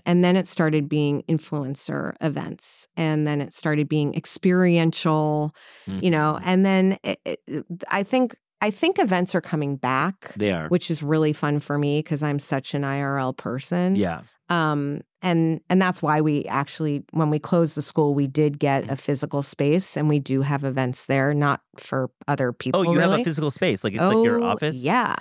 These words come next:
Speaker 2: I had no idea. We're doing an event tomorrow night for Taste, and we're doing an event in December for Taste.
Speaker 1: Well, we don't really rent it.
Speaker 2: Yeah.
Speaker 1: I, I would, we would, you know, but so it's not like a back, it's like, but we have events there, and we do partnerships and events with other people. So we did, like, a really cool, like, East Fork Pottery and us,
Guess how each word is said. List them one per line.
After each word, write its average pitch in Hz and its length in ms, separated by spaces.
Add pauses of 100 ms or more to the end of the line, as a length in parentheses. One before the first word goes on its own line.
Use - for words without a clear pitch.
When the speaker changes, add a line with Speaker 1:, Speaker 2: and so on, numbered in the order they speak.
Speaker 2:
I 190 80
had 208 100
no 220 140
idea. 220 160
We're 143 120
doing 165 260
an 156 60
event 147 260
tomorrow 117 320
night 139 200
for 151 80
Taste, 156 300
and 139 60
we're 123 80
doing 120 180
an 123 60
event 127 180
in 131 60
December 117 580
for - 160
Taste. 165 220
Speaker 1:
Well, 233 320
we 233 120
don't 262 180
really 269 200
rent 160 460
it. 233 260
Speaker 2:
Yeah. 95 260 (100)
Speaker 1:
I, 180 100
I - 20
would, 165 240 (400)
we 165 160
would, 151 180 (140)
you 170 100
know, 160 360
but 170 220
so - 180
it's 208 100
not 233 120
like 190 160
a 143 180 (100)
back, 151 220 (180)
it's 160 220
like, - 200 (140)
but 208 140
we 240 220
have 190 220
events 110 360
there, - 200
and 196 160
we 202 120
do 214 240
partnerships 170 680
and 147 120
events 143 360
with 147 140
other 135 260
people. - 360
So - 120
we 175 120
did, 175 200
like, 160 160
a 156 60
really 147 260
cool, 143 240
like, 135 220
East 139 240
Fork 139 260
Pottery 214 600
and 165 220
us, 180 540